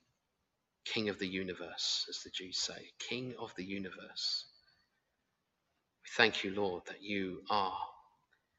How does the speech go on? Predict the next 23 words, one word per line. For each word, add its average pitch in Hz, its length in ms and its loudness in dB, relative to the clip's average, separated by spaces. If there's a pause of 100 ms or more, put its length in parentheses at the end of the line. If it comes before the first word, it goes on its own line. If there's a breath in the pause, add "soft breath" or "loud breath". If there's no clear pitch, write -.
(280)
giving 104 380 4
in 92 200 -2
love. 92 280 0 (2250)
But 95 120 -2
Lord, 101 340 2
you 104 220 0
are 98 260 2 (320)
truth - 640 6
as - 180 -2
well. 87 300 -4 (1400)
And 98 100 0
Lord, 101 120 0
we 101 80 0
thank 104 420 2
you 95 100 -2
for 98 240 -4
not 101 320 2 (920 soft breath)
muddying 113 540 8
the 98 100 4
water 107 380 4
with 92 200 -2
the 98 80 0
word, 92 380 4